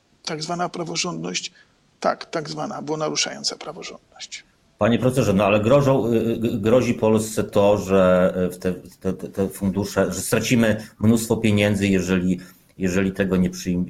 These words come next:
Speaker 2: nie, nie przyjmiemy. To może jednak lepiej szukać, y, jakiegoś rozwiązania i może zdać się na werdykt, y, y, w przyszłości Trybunału, y, w Luksemburgu, który przecież może,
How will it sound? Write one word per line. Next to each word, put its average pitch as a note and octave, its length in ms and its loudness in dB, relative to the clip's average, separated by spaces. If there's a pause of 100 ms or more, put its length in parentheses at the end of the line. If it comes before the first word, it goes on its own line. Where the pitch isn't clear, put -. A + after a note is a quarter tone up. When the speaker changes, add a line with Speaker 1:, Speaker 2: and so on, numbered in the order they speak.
(140)
Speaker 2:
nie, F#2+ 200 -14
nie F#2 140 -12
przyjmiemy. F2 560 -2
To D#2+ 120 -10
może F#2+ 300 -2
jednak G#2 380 -2 (320)
lepiej A#2+ 400 2
szukać, G#2 720 -2
y, F#2 300 0
jakiegoś G2 420 -4
rozwiązania F#2 760 0
i F#2+ 100 -2
może F#2+ 280 0
zdać F#2 320 0
się G2+ 120 0
na F#2+ 180 2
werdykt, F#2+ 520 0 (340)
y, F#2+ 300 2 (120)
y, G2 200 -2
w - 40 -6
przyszłości A2+ 640 -2 (200)
Trybunału, G#2 760 2 (320)
y, A2 280 0
w G#2 80 -8
Luksemburgu, F#3 640 2
który - 240 -4
przecież - 340 -8
może, G#2+ 380 2